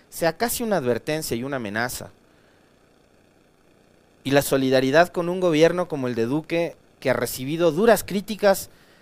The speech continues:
no solo de los progres o de los izquierdistas,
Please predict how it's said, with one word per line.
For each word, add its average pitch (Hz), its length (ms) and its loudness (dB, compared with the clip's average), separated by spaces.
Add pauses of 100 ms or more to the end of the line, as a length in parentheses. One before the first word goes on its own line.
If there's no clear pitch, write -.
(280)
no 226 140 -2
solo 220 260 8
de 175 80 8
los 123 160 2
progres 156 640 8
o 131 60 2
de 131 100 2
los 113 120 -4
izquierdistas, 110 920 -4